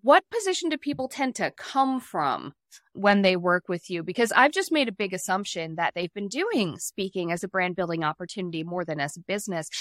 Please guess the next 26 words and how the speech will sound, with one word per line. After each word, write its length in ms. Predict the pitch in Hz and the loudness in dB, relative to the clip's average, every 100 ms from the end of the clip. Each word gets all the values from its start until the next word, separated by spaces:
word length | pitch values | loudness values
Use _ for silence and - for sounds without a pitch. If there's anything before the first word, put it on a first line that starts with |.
| - - | -12 -12
but 100 | - | -2
maybe 420 | 233 247 285 339 | 2 2 2 0
they're 240 | 302 311 320 | 2 2 2
new 340 | 294 294 277 - | 0 -2 -4 -2
also. 480 | 202 294 - - - | -2 -2 -6 -8 -6
So 140 | 302 | -8
tell 220 | 277 302 330 | -4 0 0
me 140 | 427 | 0
a 80 | 320 | 0
little 180 | 277 233 | 0 0
bit 140 | 254 | 0
about 300 | 233 - 185 | 4 2 2
where 300 | 202 214 220 | 0 0 0
those 560 | 175 180 196 208 214 - | -2 2 4 4 0 -2
people 340 | 214 190 180 | -2 -2 -2
come 200 | - 185 | -2 -4
from 240 | 190 180 | -2 -6
who 140 | 196 190 | -4 -4
are 80 | 185 | 0
ready 380 | 202 202 196 - - _ | 0 0 -2 -6 -20 _
specifically 720 | - - 294 392 381 370 320 | -10 -4 -2 -2 -2 0 0
to 80 | 262 | 0
build 300 | 196 208 214 | 0 0 0
a 40 | 196 | -2
speaker 520 | - - 185 180 165 _ | -6 -8 -8 -8 -10 _
business. 720 | 135 135 - - - - - | -6 -6 -8 -12 -6 -4 -4